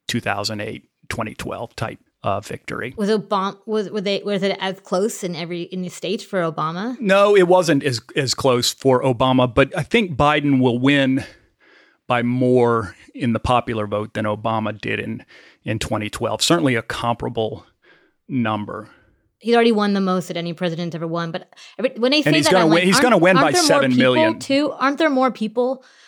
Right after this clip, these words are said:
Speaker 2: like, they were, like, last night comparing it to J F K, and I'm like, "Yeah, there were, like, twelve
Speaker 1: Yeah.
Speaker 2: people in the world when J F K was president."
Speaker 1: Yeah, that doesn't, yeah, I don't, I don't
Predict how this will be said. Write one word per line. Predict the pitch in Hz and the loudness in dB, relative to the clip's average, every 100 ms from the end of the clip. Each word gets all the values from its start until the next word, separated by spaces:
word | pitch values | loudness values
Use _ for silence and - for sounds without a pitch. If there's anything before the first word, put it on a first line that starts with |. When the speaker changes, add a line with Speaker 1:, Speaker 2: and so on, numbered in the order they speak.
| - | 2
Speaker 2:
like, | 247 | 4
they | 269 | 4
were, | 302 | 4
like, | 302 269 | 4 4
last | 269 233 | 2 2
night | 277 277 | 0 0
comparing | 240 262 269 262 | 2 4 4 2
it | 247 | 0
to | |
J | 208 247 | 2 2
F | 247 | 0
K, | 247 254 254 | 0 2 2
and | 214 | 2
I'm | 202 | 0
like, | 202 202 196 - | 0 -2 -2 -2
"Yeah, | 247 165 - _ _ | -2 -4 -10 _ _
there | - | 4
were, | 240 | 6
like, | 240 233 | 4 4
twelve | 247 - | 2 2
Speaker 1:
Yeah. | |
Speaker 2:
people | 277 269 208 - | 0 2 0 0
in | 208 | -2
the | 202 | 2
world | 190 185 | 2 2
when | 175 170 | 0 0
J | 180 | -2
F | 170 | -2
K | 175 | -4
was | 165 | -4
president." | 165 160 160 156 | -6 -8 -8 -10
Speaker 1:
Yeah, | - 107 | -6 0
that | 127 131 | 0 2
doesn't, | 123 107 - _ | -2 -2 -12 _
yeah, | 147 107 90 | -2 0 -2
I | 107 135 | -2 0
don't, | 127 120 | 0 0
I | 127 | -2
don't | 117 113 | -2 -6